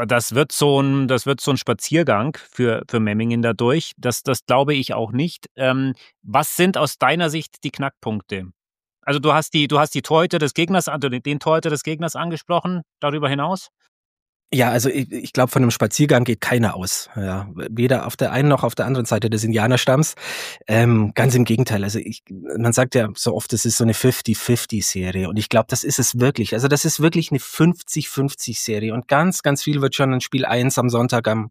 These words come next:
Speaker 2: am Memminger Hühnerberg in der Alpha Cooling Arena sich entscheiden. Also, äh, sollten da die, die Hannover Indians den Stil schaffen, ja, und dann mit einer Serienführung an dem Pferdeturm fahren, dann wird's richtig schwer für die Memminger Indians.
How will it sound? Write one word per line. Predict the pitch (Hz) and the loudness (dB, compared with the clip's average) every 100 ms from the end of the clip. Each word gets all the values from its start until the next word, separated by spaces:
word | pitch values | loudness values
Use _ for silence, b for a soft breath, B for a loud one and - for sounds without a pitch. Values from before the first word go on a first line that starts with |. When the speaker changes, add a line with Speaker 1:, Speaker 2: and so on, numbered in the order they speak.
| - | -2
Speaker 2:
am | 120 117 113 | 2 4 4
Memminger | 120 123 117 | 4 4 4
Hühnerberg | 131 131 107 107 | 4 2 2 0
in | 113 | 0
der | 110 | 0
Alpha | 113 113 110 | -2 -2 -2
Cooling | 127 120 117 | 0 0 0
Arena | 104 104 107 104 | 0 -2 -2 -2
sich | 117 113 | -2 -2
entscheiden. | - 104 117 117 107 135 123 | -2 -2 -2 -2 -2 -2 -6
Also, | 107 113 120 | -8 -2 -2
äh, | - 85 - - | -4 -12 -18 -16
sollten | 104 - 143 - 139 | -6 0 2 2 0
da | 127 147 180 | 2 2 2
die, | 151 139 135 | 0 -2 -2
die | 131 | -2
Hannover | 127 143 147 - | 0 0 0 0
Indians | 143 127 - | 0 0 0
den | 120 | -2
Stil | 113 - 185 220 | -2 2 4 4
schaffen, | - - - 113 _ _ - | 0 -6 -10 -14 _ _ -4
ja, | 123 | -2
und | 123 120 | 0 0
dann | 135 | 2
mit | 135 | 2
einer | 117 | 0
Serienführung | - 143 190 123 123 120 117 | 0 2 2 0 -4 -2 0
an | |
dem | 110 | -2
Pferdeturm | 107 127 123 - 113 120 _ - | -2 -2 -2 -4 -6 -6 _ -18
fahren, | - 98 117 | -8 -6 -2
dann | 117 151 | 6 6
wird's | 170 - | 6 4
richtig | 131 113 - | 0 0 -4
schwer | 95 | -6
für | 90 | -4
die | 101 | -4
Memminger | 101 98 107 98 | -4 -4 -4 -4
Indians. | 110 127 | -4 -4